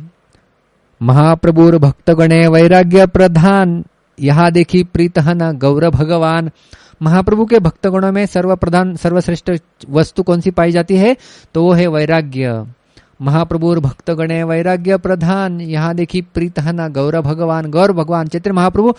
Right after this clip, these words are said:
संतुष्ट हो जाते हैं जब इस प्रकार का जो है वो वैराग्य देखते हैं तो।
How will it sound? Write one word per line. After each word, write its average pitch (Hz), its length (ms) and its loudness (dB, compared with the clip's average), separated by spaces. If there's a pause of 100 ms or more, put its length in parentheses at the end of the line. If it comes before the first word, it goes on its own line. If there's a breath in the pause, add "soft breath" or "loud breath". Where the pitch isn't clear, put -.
(240 loud breath)
संतुष्ट 185 460 -2
हो 196 100 4
जाते 175 240 0
हैं 151 240 0 (280 soft breath)
जब 175 240 0
इस 175 140 -2
प्रकार 165 300 0
का 165 100 0
जो 156 120 4
है 156 80 4
वो 156 140 2
वैराग्य 156 560 0 (320 soft breath)
देखते 135 340 -2
हैं 131 200 0
तो। 123 500 0